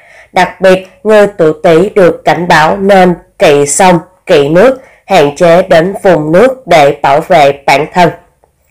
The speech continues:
Luận về phương diện tình cảm, điểm sáng duy nhất của người tuổi Tý trong năm Quý Mão hai nghìn không trăm hai mươi ba nằm ở phương diện tình cảm.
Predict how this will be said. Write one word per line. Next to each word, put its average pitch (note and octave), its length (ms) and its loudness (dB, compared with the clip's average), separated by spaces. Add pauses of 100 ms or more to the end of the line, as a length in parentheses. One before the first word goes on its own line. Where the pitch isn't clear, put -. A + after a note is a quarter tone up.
(520)
Luận E3 320 2
về F3 260 2
phương F3+ 340 -2
diện C#3 380 -4
tình D#3+ 240 -2
cảm, C#3+ 300 -2 (1300)
điểm F3+ 240 2
sáng F#3 440 0
duy F#3+ 200 2
nhất B3 400 -2
của E3+ 160 2
người F#3 280 2 (100)
tuổi C#3+ 240 0
Tý F3+ 280 0 (120)
trong F3+ 240 0
năm F3 220 0 (100)
Quý F3+ 140 0
Mão F3+ 340 2
hai F#3+ 140 0
nghìn D#3+ 320 2
không F3 260 0 (100)
trăm E3+ 320 -2
hai E3+ 140 0
mươi E3 200 -2
ba F3 280 0 (260)
nằm G3 240 0
ở D3+ 260 2
phương F3+ 320 -2
diện D3+ 220 0 (100)
tình D#3+ 240 0
cảm. D3 280 -2